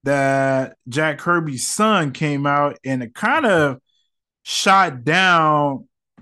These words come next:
you know, or actually downplayed,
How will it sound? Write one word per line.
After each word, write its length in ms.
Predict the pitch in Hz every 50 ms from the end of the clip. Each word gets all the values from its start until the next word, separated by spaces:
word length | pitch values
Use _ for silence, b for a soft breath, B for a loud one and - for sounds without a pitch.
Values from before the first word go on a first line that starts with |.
| - _ _ _ - - - _ _ _ _ _ _ _ _ _ _ _ _ _ _ _ _ _ _ _
you 120 | 139 147 151
know, 260 | 151 147 143 143 135
or 200 | 123 135 139 139
actually 460 | 131 143 175 185 - - 156 135 120
downplayed, 960 | 110 139 156 170 175 175 170 - - - 156 147 143 139 139 135 135 131 -